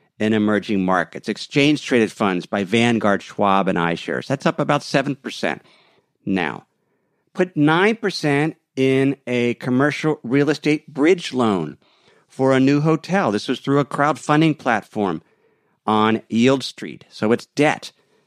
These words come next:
that pays nine percent. But four percent was a capital call for some private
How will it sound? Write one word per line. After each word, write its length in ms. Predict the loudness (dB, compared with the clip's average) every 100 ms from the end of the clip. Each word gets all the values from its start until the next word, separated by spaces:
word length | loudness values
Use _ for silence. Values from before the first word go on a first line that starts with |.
| _
that 200 | -4 -4
pays 420 | 0 2 2 0 -12 _ _ _ -2
nine 340 | 0 2 0
percent. 580 | -4 -4 0 0 -2 -10 _ _ _ _ _ _ _ _ _
But 140 | -6 -4
four 280 | 0 2 2
percent 580 | -2 -2 2 2 0 -6 _ _ _ 0
was 260 | 2 2 -2
a 100 | -4
capital 500 | -2 -2 -2 0 -2
call 440 | -4 -2 2 2 2
for 140 | -4
some 200 | -2 -4
private 680 | -2 0 0 2 -2 -6